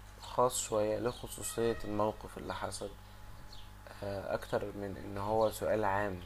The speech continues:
آه، والموقف اللي حصل له علاقة بحاجة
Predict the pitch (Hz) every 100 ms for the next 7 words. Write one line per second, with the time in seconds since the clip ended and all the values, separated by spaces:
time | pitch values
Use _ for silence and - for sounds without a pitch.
0 | - - - - - - - - - -
1 | - - - 98 98 92 95 117 120 104
2 | 104 98 - 120 117 104 110 107 110 -
3 | 101 - - - - - - 104 101